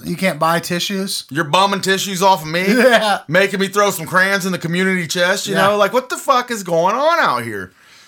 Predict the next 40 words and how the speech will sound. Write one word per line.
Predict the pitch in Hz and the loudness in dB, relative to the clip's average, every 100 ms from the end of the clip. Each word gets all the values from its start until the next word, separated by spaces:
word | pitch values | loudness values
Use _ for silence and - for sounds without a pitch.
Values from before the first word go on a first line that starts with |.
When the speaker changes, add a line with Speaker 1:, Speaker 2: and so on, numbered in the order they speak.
| _ _ _ _ _ _ _ | _ _ _ _ _ _ _
Speaker 2:
It's | - 233 202 | -2 0 2
out | 160 147 | 2 2
of | - | -2
control, | 107 - 135 127 | -10 -2 0 0
man. | 117 113 117 | 0 0 0
I, | 127 143 151 135 - - - | 0 0 0 -2 -8 -16 -14
you | 151 160 | -6 -2
know, | 147 139 113 - | 0 0 -4 -8
and | 143 151 143 | -2 0 0
again, | 147 156 165 123 | -2 -2 -2 -2
this | 117 139 | -4 -6
is, | 135 - - 120 _ _ _ - | -8 -12 -16 -20 _ _ _ -4
I | 196 269 | -2 0
hate | 202 131 | -2 -4
to | |
fucking | - 147 - - | -4 -4 -4 -8
say | - 240 | -4 0
it, | 196 | -2
but | 123 | -2
this | 202 220 | -6 -6
is | 180 | -8
what | 123 147 135 | -2 -2 -2
war | 190 294 - | 0 0 0
looks | - - 196 | -2 -2 -6
like. | 98 78 - | -6 -8 -8
This | 175 214 | -6 -4
is, | 285 226 185 - - - _ _ _ _ | -6 -10 -12 -20 -20 -20 _ _ _ _
we, | - 262 302 285 | -6 -4 -4 -8
we | 202 294 | -6 0
are | 320 196 | 2 4
a | 156 143 147 _ | 4 0 -8 _
war-torn | - 180 247 262 208 269 262 | -4 2 2 2 0 -2 0
country, | 262 349 254 131 | 0 0 -4 -4
bro. | 120 135 254 - - | 0 0 0 -4 -10
I | |
mean, | 143 | -2
Speaker 1:
Yeah, | 202 185 175 | 0 0 2
and | 208 | 4
Speaker 2:
literally. | 294 285 113 95 _ _ | 4 2 -6 -12 _ _
Speaker 1:
and | 185 247 226 | 0 2 2